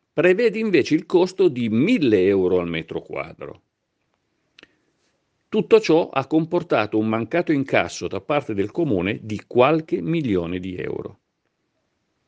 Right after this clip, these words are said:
E allora sorge il dubbio e la domanda:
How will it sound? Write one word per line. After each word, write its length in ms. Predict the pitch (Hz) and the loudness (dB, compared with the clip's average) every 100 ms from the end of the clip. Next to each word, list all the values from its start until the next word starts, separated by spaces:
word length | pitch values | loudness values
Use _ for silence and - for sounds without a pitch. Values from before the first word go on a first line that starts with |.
| _ _ _ | _ _ _
E 120 | 131 | 4
allora 280 | 127 123 107 | 6 4 2
sorge 400 | - 110 90 95 | 0 -2 -2 -6
il 80 | 85 | -6
dubbio 560 | 98 87 85 90 90 _ _ _ _ _ | -4 -4 -2 -4 -4 _ _ _ _ _
e 120 | 98 | -4
la 100 | 85 | -2
domanda: 640 | 90 87 80 76 76 76 | -2 -2 -2 -4 -8 -10